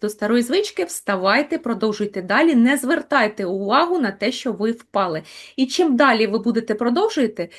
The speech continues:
саме вставати, падати, вставати, падати, вставати, ось саме такі звички, Веди описують, що накопичується енергія, коли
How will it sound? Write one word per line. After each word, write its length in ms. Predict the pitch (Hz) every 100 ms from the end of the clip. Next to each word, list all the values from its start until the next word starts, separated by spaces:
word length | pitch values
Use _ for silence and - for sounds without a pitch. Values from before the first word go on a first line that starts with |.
| - _ _ _ _ _
саме 500 | - 262 254 233 233
вставати, 640 | - - 262 254 233 208 208
падати, 460 | 254 220 214 214
вставати, 520 | 208 - 226 226 220
падати, 460 | 208 202 202 196 208
вставати, 640 | 208 - 226 370 415 - -
ось 240 | 233 -
саме 260 | 285 269 240
такі 320 | 240 240 247
звички, 500 | 220 320 427 - 240
Веди 280 | 233 254 226
описують, 480 | 220 240 240 196
що 260 | - 247 196 - - -
накопичується 1000 | 254 262 285 - 294 - 233 233 202 -
енергія, 520 | 214 294 427 349 214
коли 480 | - 226 247 -